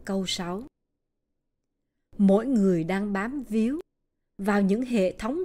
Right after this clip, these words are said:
tôn giáo, những triết lý nhân sinh, những quan điểm do chính con người tạo ra và cho rằng nhờ vào những điều đó mà tội lỗi của chúng ta được tha thứ.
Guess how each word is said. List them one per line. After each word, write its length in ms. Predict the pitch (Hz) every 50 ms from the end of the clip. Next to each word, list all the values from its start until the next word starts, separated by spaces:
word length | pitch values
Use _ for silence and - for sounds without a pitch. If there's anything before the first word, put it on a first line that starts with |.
| 359 -
tôn 280 | 269 269 262 247 247 214
giáo, 340 | 233 220 220 226 254 302 - _ _ _ _ _ _ _ _ _ _ _ _ _ _ -
những 280 | 214 208 214 208 240 240 -
triết 260 | - - 415 415 -
lý 220 | 302 277 294 330 392
nhân 360 | 381 302 277 302 294 285 269
sinh, 440 | - - - 302 277 269 269 262 247 - _ _ _ _ _ _ _ _ _ _ _ _ -
những 260 | 202 202 190 214 254 269
quan 260 | 302 277 294 302 285
điểm 280 | 226 196 185 220 254 277
do 160 | 285 285 277
chính 260 | 277 - 277 320 381 403
con 200 | - 359 330 302
người 200 | 247 226 202 180
tạo 320 | 160 - - 165 147 151 - -
ra 440 | - 202 226 220 220 220 214 202 202 - _ _ _ _ _ _ _ _ _ _ -
và 120 | 220 202
cho 300 | 202 - - 320 311 311
rằng 380 | 294 - 214 180 170 156 151 151 - _ _ _ _ _ _ _ _ _ _
nhờ 260 | 208 202 220 214 208
vào 220 | 196 214 202 196 185
những 260 | 170 170 190 220 254
điều 180 | 233 208 190 180
đó 340 | 175 175 180 196 226 311 392 - _ _ _ _ _ _ _ -
mà 220 | 196 196 196 196 -
tội 200 | 202 190 185 180
lỗi 180 | 165 180 202 226
của 160 | - - 196 -
chúng 180 | - 262 294 320
ta 300 | - - 220 202 202 196
được 220 | 180 170 165 156 - -
tha 260 | - 202 208 202 196
thứ. 320 | - - 180 190 202 240